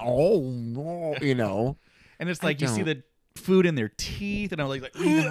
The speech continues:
Speaker 1: No.
Speaker 2: so gross." And they, I mean, listen, these are not, you know,
Speaker 1: Strands of
Speaker 2: okay, stop. <laughs>
Speaker 1: spit hanging down between their tongue and the roof of their mouth. You know, we don't need that.
Speaker 2: No.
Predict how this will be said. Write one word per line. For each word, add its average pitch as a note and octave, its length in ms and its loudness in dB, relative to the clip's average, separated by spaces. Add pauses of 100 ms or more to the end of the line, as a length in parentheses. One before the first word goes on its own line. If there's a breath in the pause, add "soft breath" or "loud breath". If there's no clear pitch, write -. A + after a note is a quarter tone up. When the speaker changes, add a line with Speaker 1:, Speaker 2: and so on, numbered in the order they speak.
Speaker 1:
No. - 40 -6
Speaker 2:
so F3 320 -6
gross." B2 600 -4
And D3+ 160 -2
they, F3+ 80 0
I F3 80 4
mean, E3 180 -2
listen, G2 500 -4 (600)
these C#3 180 0
are B2+ 100 0
not, B2 380 0
you C3 80 -6
know, F2+ 220 -6
Speaker 1:
Strands C#3 560 2
of A#2+ 60 2
Speaker 2:
okay, B2 100 0
stop. - 180 -2
<laughs> - 60 -
Speaker 1:
spit C3+ 240 6
hanging C#3 320 4
down C3+ 380 4
between C3+ 320 0
their A#2 260 -4
tongue C3 340 0
and B2 80 -4
the A#2+ 60 -4
roof B2+ 260 -4
of B2 100 -2
their A2 220 -2
mouth. B2+ 1500 -4
You C#3+ 140 -2
know, G#2+ 360 -8 (120)
we - 60 -12
don't C#3 260 -6
need F#2+ 180 -8
that. F#2+ 560 -8 (580 loud breath)
Speaker 2:
No. D#2 280 -16